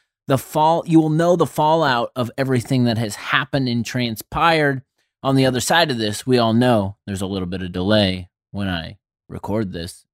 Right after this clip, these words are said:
and then this gets in your headphones, car stereo speakers.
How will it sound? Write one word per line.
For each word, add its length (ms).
and 100
then 200
this 180
gets 440
in 160
your 500
headphones, 580
car 160
stereo 380
speakers. 480